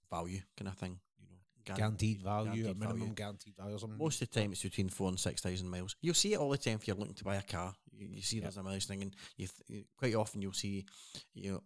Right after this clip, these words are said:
Speaker 1: that, that is an incredible price for a car, and then you realise, "I'm not allowed to do any more than s-, four thousand miles a year in my car," and you go, "Mm, I could do that in a month."
Speaker 2: Aye, and I
Speaker 1: Mm.
Speaker 2: think most people listening will know or should know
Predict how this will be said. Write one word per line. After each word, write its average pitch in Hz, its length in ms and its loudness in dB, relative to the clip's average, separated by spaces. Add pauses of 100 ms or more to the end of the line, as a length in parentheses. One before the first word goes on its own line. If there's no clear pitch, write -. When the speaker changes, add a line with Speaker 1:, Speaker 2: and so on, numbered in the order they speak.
Speaker 1:
that, 104 240 -6
that 104 180 0
is 98 80 0
an 92 80 -2
incredible 92 540 0
price 95 300 4
for 95 100 -4
a 87 60 -6
car, 98 300 -4
and 92 80 -4
then 92 100 -2
you 92 100 -4
realise, 95 240 -2
"I'm 92 160 -6
not 95 80 0
allowed 95 180 -2
to 90 80 -8
do 95 80 -6
any 92 140 -4
more 92 160 -6
than 92 80 -8
s-, - 160 -4 (480)
four 95 240 -10
thousand 95 260 -4
miles 92 240 -2
a 95 80 -2
year 92 160 -2
in 92 80 -2
my 95 80 -4
car," 98 300 -2
and 104 100 -4
you 95 80 -4
go, 98 80 -8
"Mm, 127 480 -20
I 107 100 -12
could - 140 -16
do 117 100 -4
that 107 100 -6
in 98 40 -8
a 101 60 -6
month." 113 240 -4 (480)
Speaker 2:
Aye, 87 160 -2
and 113 140 2
I 143 60 4
Speaker 1:
Mm. - 20 0
Speaker 2:
think 214 220 0
most 131 200 4
people 90 280 2
listening 101 360 -2
will 85 280 -6 (280)
know 87 200 -2 (260)
or - 100 -6
should 143 300 0
know 98 140 2